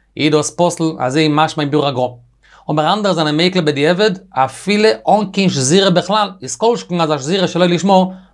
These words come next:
פסלט נישט. אבער דעם שטאבער מיט זיין ביי הלכה, א מיר קענען זיך נישט פארלאזן אויף די פסוקים, אבער טאמע די שזירה געווען סתמא,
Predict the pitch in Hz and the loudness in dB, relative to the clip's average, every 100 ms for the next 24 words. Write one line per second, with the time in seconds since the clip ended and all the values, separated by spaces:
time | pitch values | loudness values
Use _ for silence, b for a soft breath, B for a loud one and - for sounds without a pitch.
0 | _ - 165 160 151 143 - - _ _ | _ -2 -2 -2 -8 -10 -12 -20 _ _
1 | b b - 143 143 156 185 175 180 175 | b b -2 0 0 0 0 2 2 0
2 | 170 151 135 160 165 175 165 _ _ - | 0 -2 0 0 -2 -4 -6 _ _ -20
3 | b b 147 151 151 190 185 156 156 156 | b b -2 -2 0 -2 -2 -2 0 0
4 | 135 131 - 104 - 185 185 - b b | -2 -6 -6 -6 -2 -4 -4 -18 b b
5 | b - 92 - 180 175 139 117 101 147 | b -6 -4 -2 0 -2 -2 -4 -2 0
6 | 180 139 113 117 151 147 120 - - - | 0 -2 -4 -2 -2 -4 -6 -16 -12 -10
7 | - 214 277 196 170 | -2 0 2 2 0